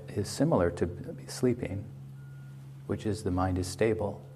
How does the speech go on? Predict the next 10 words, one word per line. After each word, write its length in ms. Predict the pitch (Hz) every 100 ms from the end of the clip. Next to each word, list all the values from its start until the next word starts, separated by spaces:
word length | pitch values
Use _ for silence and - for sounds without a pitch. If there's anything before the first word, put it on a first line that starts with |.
| - - - - - - - - - - - - - - - - - - - - - - - -
But 200 | 107 104
in 100 | 98
our 80 |
meditation, 680 | 98 101 98 - 127 - 98
we 120 | 92
want 220 | 92 95
to 60 | 95
also 460 | 80 117 120 98 90
cultivate 840 | - 95 95 92 90 87 - -
clarity, 720 | - 110 113 107 85 87